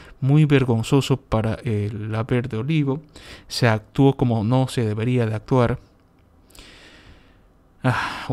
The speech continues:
los videos están ahí, búsquenlo. Ahora este señor se refugia en la embajada de Argentina. Este señor, por supuesto que sí, también es masista, afín al mas. Y eso es todo el día de hoy en este video. Muchísimas gracias por ver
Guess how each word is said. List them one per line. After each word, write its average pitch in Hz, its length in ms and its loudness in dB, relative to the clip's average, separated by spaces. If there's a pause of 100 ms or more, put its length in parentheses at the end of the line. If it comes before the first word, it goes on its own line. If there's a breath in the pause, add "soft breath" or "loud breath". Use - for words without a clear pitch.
(120)
los 139 220 0
videos 170 320 2
están 131 260 0
ahí, 104 300 -2
búsquenlo. 104 580 -4 (200)
Ahora 170 320 2
este 147 240 0
señor 147 340 0
se 202 220 -2
refugia 135 480 -2
en 123 180 0
la 127 60 2
embajada 113 400 -2
de 110 60 -2
Argentina. 98 560 -8 (500 loud breath)
Este - 180 -2
señor, 143 300 0
por 117 140 -4
supuesto 131 340 -4
que 139 80 -4
sí, 147 120 0
también 123 440 -2
es 117 200 -4
masista, 113 460 -4
afín 104 280 -2
al 110 120 -4
mas. 143 260 -4 (1080 loud breath)
Y 208 180 6
eso 233 540 8
es 175 340 4
todo 156 400 6
el 123 240 0
día 127 300 4
de 113 240 -2
hoy 127 280 4
en 113 120 -4
este 113 240 -4
video. 113 340 0
Muchísimas 123 500 -2
gracias 120 380 -2
por 113 180 -6
ver 120 240 -2